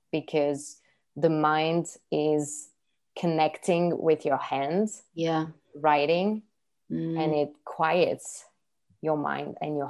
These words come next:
Speaker 1: heart, and it's easier to see more clearly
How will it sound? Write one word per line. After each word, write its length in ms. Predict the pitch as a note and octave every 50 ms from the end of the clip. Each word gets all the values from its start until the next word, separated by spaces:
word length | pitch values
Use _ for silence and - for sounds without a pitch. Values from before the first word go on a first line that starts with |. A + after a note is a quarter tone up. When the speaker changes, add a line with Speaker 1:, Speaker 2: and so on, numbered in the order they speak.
| - -
Speaker 1:
heart, 260 | D3+ D3+ C#3+ - - -
and 140 | - D#3 D3+
it's 260 | C#3+ C#3+ - - - - -
easier 720 | G3 F3+ G3+ G3+ G3 - F3 D#3+ D3+ D3+ D3 C#3+ C#3+ C#3+
to 200 | - - - E3
see 300 | C#3+ - - - - D3+
more 300 | D3 D3 C#3+ C#3+ C#3 C#3
clearly 840 | - - - - D#3+ C#3+ C#3+ D3 D3 D3 C#3+ C#3+ C#3+ C3+ C3 C3+ C3+